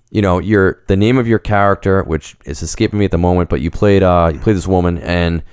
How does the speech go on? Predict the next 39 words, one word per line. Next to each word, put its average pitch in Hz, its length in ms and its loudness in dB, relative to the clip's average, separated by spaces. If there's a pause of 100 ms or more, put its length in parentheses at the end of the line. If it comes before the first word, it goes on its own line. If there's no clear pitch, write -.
(720)
I, 107 240 0
I 113 40 2
just 110 160 -2
remember 104 640 0
that 90 400 0
you 98 120 -4
would 90 120 0
go, 110 560 2 (400)
you 87 80 -10
would 87 80 -6
go 110 160 2
around 107 600 2
and 90 720 -2 (720)
you'd 92 240 -4
have 104 240 0
to, 104 120 -2
like, 95 200 0
talk 117 280 -2
to - 60 -4
different 101 260 -4
people 98 280 -4
and 90 80 -2
do 101 260 -4 (120)
different 98 400 0
things, 98 420 0
but - 360 -2
then 101 440 0 (1200)
out 101 180 0
of 156 140 0
nowhere, 135 720 2 (320)
they 90 80 2
would 95 180 2
pop 104 240 2
out 131 160 2
this 175 180 -8
guy. 107 420 2
His 104 280 -4
name 98 240 2
was 98 240 2